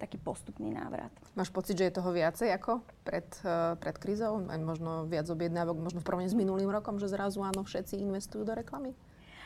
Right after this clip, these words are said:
Speaker 1: E, to nie. <laughs> E, nie je to takéto, že, že zrazu, zrazu by toho masívne pribúdalo.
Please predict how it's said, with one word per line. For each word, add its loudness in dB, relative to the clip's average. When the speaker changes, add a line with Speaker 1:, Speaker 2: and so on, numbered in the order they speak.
Speaker 1:
E, 12
to 6
nie. 12
<laughs> 12
E, 8
nie 12
je 0
to 4
takéto, 4
že, 6
že 6
zrazu, 6
zrazu 2
by 0
toho 6
masívne 4
pribúdalo. 8